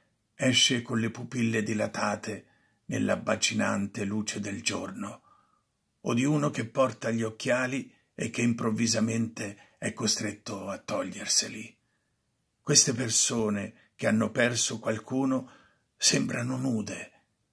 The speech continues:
perché si credono invisibili. Io stessa, per un certo lasso di tempo,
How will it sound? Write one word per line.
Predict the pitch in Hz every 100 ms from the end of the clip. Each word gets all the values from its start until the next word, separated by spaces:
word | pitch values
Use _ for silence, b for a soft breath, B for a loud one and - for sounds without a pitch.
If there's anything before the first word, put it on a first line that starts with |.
| _
perché | - - 107
si | -
credono | - 113 107 104 101
invisibili. | 98 98 98 110 98 104 98 101 - _ _ _ _ _ -
Io | 147 143
stessa, | 127 - 135 - - 95 90 b b _
per | - 110
un | 113
certo | 107 120 113 - 107
lasso | 104 101 110
di | 98 101
tempo, | 117 113 117 113 101